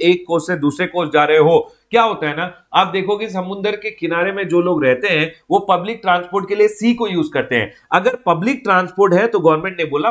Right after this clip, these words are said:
पब्लिक को हम पब्लिक ट्रांसपोर्ट एक्सपेंसिव नहीं करेंगे,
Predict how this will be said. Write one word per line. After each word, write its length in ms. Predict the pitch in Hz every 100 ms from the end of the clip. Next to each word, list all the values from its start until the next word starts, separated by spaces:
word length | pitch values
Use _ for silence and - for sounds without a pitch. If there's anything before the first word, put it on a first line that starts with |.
| -
पब्लिक 340 | 160 156 240 240
को 80 | 196
हम 260 | 180 240 - _ _ _ _
पब्लिक 320 | 175 185 247 190
ट्रांसपोर्ट 440 | 196 190 190 202
एक्सपेंसिव 880 | 170 - 180 175 - _ - 175 147
नहीं 240 | 143 185 240
करेंगे, 400 | 240 220 226